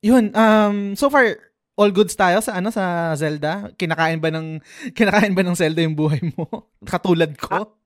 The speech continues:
Speaker 2: nitong recent, ano na lang, ah, past few days, kasi ako talaga nag, ano, dive in sa Zelda ng todo. Kasi ano eh, hindi rin matim ng puso kung hindi tapusin yung ano, nilalaro namin ni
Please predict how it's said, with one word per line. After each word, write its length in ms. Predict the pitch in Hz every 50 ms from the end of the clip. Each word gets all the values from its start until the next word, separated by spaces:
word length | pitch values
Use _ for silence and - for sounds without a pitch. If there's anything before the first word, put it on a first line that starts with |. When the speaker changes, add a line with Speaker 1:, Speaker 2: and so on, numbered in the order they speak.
| _ _ _ - - _ _ _ _ _ _ _ _
Speaker 2:
nitong 640 | - 269 226 226 233 233 - 247 247 247 240 233 214
recent, 540 | 185 180 202 202 190 - - - 196 190 196 -
ano 200 | 185 170 160 160
na 180 | 160 151 151 139
lang, 240 | 131 127 120 120 120 - _ _ _ _
ah, 240 | - 165 135 135 139
past 280 | - - 180 180 - -
few 200 | - 196 180 170
days, 300 | 139 - 147 139 127 -
kasi 180 | - 156 -
ako 200 | 156 143 131 151
talaga 280 | - - 147 143 135 143
nag, 220 | 139 139 139 135 -
ano, 300 | - 156 139 127 127 127 127
dive 280 | 127 147 147 143 135 156
in 120 | 147 135
sa 260 | - - 139 131 131 131
Zelda 380 | 135 - 147 139 135 131 143
ng 180 | 135 135 135 127
todo. 360 | - 131 123 123 123 139 139
Kasi 220 | 160 165 226 226
ano 120 | 220 226 240
eh, 180 | 247 214 196 _ _ _ _ _ _ _ _ _ _ _ _ _ _
hindi 220 | - 190 175 220 226 226
rin 140 | 226 226 226
matim 340 | 220 202 196 196 - 214 214
ng 140 | 208 208
puso 320 | 202 - 202 196 190 - 208
kung 180 | 196 196 196
hindi 220 | 190 190 185 180 185
tapusin 560 | - 180 180 - 185 175 165 - 190 185 190
yung 120 | 190 170 160
ano, 420 | 156 147 147 156 170 196 208 _ _ _ _ _ _ _ _ _ _ -
nilalaro 420 | 170 175 185 185 190 190 185 185
namin 320 | 185 175 170 165 170 175 170
ni 140 | 170 170